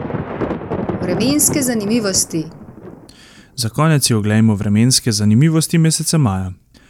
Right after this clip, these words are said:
Speaker 2: Prvič letos smo izmerili temperature nad tridesetimi stopinjami Celzija. Najvišja se je temperatura povzpela dvajsetega maja v Črnomlju,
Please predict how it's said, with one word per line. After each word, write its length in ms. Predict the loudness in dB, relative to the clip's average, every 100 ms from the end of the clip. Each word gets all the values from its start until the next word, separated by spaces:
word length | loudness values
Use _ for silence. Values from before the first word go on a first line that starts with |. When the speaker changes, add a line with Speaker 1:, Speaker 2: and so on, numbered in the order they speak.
| _ _
Speaker 2:
Prvič 320 | -2 0 0
letos 320 | 0 0 0 2
smo 120 | 2
izmerili 460 | 2 2 2 0
temperature 640 | 0 0 0 -2 0 2 4
nad 160 | 2
tridesetimi 680 | -2 -4 -2 -2 -2 0 2
stopinjami 540 | 2 -2 0 2 2 0
Celzija. 520 | 0 0 0 -4 -4 -12 _ _ -4
Najvišja 440 | 0 2 2 2
se 140 | 2 0
je 100 | 0
temperatura 540 | -2 0 -2 0 -2 0
povzpela 560 | 0 -2 0 0 -2 -4
dvajsetega 760 | -10 -6 -4 -2 -2 -2 0
maja 260 | 0 2 0
v 40 | 0
Črnomlju, 600 | -4 -6 -4 0 2